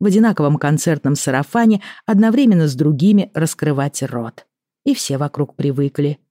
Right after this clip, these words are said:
Но вот создалась ситуация, когда ей пришлось выйти из толпы. От непривычности ситуации стало страшно.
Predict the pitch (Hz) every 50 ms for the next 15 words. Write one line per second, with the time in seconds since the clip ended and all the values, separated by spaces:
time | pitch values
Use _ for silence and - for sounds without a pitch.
0 | _ _ _ _ _ _ _ _ - 180 160 135 143 - - 143 143 127 131 127
1 | 127 139 - - - 117 - - 139 156 180 190 - - 185 180 180 170 - -
2 | - - - 180 180 180 220 208 202 202 202 - 175 165 - - 175 175 160 -
3 | 139 143 160 151 123 - - 143 131 - - - 135 139 135 _ - 123 120 113
4 | 110 - _ _ _ _ _ _ _ _ _ - 170 156 - 160 156 - 151 151
5 | 143 143 - - 147 139 - - 127 - - 147 135 - 143 147 151 151 - -
6 | 123 135 139 - - 135 135 131 131 - - - 131 120 120 120 - - 131 131
7 | -